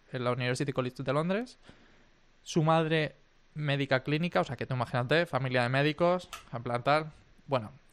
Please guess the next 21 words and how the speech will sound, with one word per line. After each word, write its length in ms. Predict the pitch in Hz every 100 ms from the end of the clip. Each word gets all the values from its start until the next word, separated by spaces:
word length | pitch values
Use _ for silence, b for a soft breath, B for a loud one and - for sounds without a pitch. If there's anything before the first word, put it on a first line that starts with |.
| _
pues 140 | - 143
al 80 | 151
niño 200 | 151 156
decía, 520 | 139 123 120 107 - -
eh, 300 | - - 135
tú 80 |
imagínate 300 | 135 131 139
en 60 | 139
el 60 | 139
instituto 320 | 147 160 175
y 40 |
dice, 200 | 139 107 b b
"Yo 220 | - 175 185
quiero 160 | 185
estudiar 240 | 180 160 143
matemáticas". 520 | 131 107 107 - -
Y 40 | -
su 120 | 147
padre, 240 | 131 107
en 40 | -
plan, 160 | -